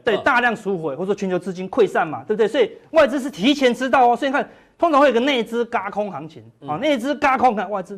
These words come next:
Speaker 1: 几乎不参与。
Speaker 2: 对。
Speaker 1: 因为他知道后面会有这一段，他看了很多报告，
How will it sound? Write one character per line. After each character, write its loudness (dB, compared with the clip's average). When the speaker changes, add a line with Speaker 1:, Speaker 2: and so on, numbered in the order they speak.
Speaker 1:
几 -6
乎 -2
不 -10
参 -10
与。 -12
Speaker 2:
对。 -14
Speaker 1:
因 -12
为 0
他 0
知 0
道 0
后 -4
面 -4
会 -2
有 -2
这 -8
一 -8
段， -10
他 -20
看 -2
了 -4
很 -6
多 -2
报 0
告， 0